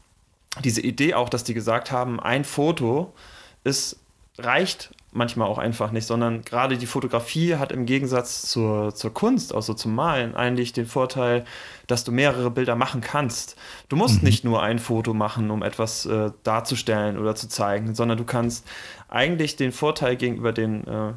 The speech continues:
Speaker 1: ja, gegen des Malens, ähm, den du hast, ist eigentlich diese Darstellung, dass du auch mehrere Bilder einfach verwenden kannst, um, um etwas dazu darzustellen oder darstellen zu wollen und vielleicht auch teilweise verpflichtet bist, das zu tun.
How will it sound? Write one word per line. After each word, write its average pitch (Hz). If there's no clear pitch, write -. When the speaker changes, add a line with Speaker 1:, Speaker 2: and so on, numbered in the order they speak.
Speaker 1:
ja, 135
gegen 117
des 117
Malens, 131
ähm, 143
den 143
du 139
hast, 139
ist 120
eigentlich 123
diese 120
Darstellung, 123
dass 117
du 113
auch 110
mehrere 127
Bilder 127
einfach 110
verwenden 123
kannst, 131
um, 117
um 113
etwas -
dazu 120
darzustellen 110
oder 104
darstellen 117
zu 110
wollen 110
und 107
vielleicht 127
auch 120
teilweise 117
verpflichtet 117
bist, -
das -
zu 113
tun. 135